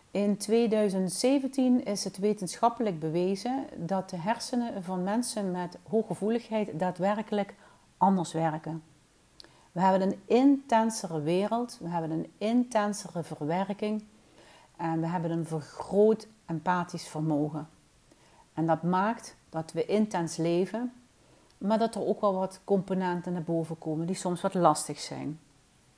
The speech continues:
In onze hersenen zit de thalamus. En de thalamus is eigenlijk het schakelstation in onze hersenen.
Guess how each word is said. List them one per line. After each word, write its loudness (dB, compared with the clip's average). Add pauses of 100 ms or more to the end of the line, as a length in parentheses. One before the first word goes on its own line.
(760)
In 8
onze 6
hersenen 4
zit 0
de -2
thalamus. 2
En -4
de -4
thalamus 2
is -4
eigenlijk -2
het -4
schakelstation -2
in -4
onze -4
hersenen. -4